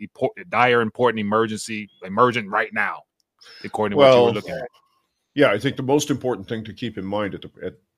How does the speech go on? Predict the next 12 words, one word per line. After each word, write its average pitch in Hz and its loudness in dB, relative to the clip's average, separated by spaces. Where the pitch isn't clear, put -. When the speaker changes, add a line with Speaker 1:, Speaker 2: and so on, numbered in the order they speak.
Speaker 2:
the, 101 -6
in 98 -10
the 95 -6
immediate 120 2
future - -8
is 95 -12
that 107 -2
over 127 2
the 143 2
last 110 2
three 110 -8
years, - -8